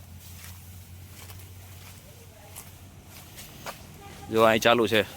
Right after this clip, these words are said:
કામકાજ. જ્યાં નીચે તાલા બરી ગયા હોય અમુક,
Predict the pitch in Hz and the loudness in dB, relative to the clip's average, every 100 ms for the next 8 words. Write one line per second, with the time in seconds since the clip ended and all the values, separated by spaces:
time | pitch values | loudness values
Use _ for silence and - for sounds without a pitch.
0 | - - - - - 104 110 95 92 - | -18 -20 -20 -16 -6 -4 -2 -2 -2 -8
1 | - - - - - 110 101 113 123 113 | -16 -20 -20 -20 -14 -6 -2 2 2 4
2 | 120 120 120 135 127 113 104 98 104 | 6 6 4 2 2 4 4 2 -2